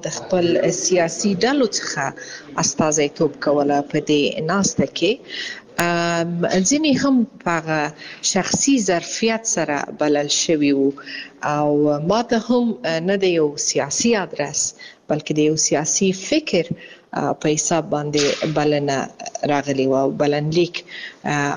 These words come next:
او هیرم نشي چې دا ناسته، اه، د افغانانو د خوا څخه نه وه جوړه شوې. په ویانا کې یو مشهور انسټیټیوټ چې د، ام،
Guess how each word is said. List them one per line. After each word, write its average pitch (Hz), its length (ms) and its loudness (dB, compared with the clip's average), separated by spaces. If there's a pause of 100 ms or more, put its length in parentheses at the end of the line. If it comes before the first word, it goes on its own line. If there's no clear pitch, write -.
او 160 100 2
هیرم 196 420 2
نشي 202 280 2
چې 160 420 0
دا 180 140 2
ناسته، 180 640 0 (520)
اه، 147 300 0
د 143 140 -4
افغانانو 165 720 2
د 165 120 -2
خوا 180 240 -2
څخه - 220 -6
نه 170 200 2
وه 190 140 4
جوړه 139 400 -4
شوې. 139 220 0 (100)
په 156 140 2
ویانا 165 340 -2
کې 165 160 -6
یو 151 220 2
مشهور 156 380 0
انسټیټیوټ 196 680 0
چې 170 140 0
د، - 20 2 (680)
ام، 147 500 0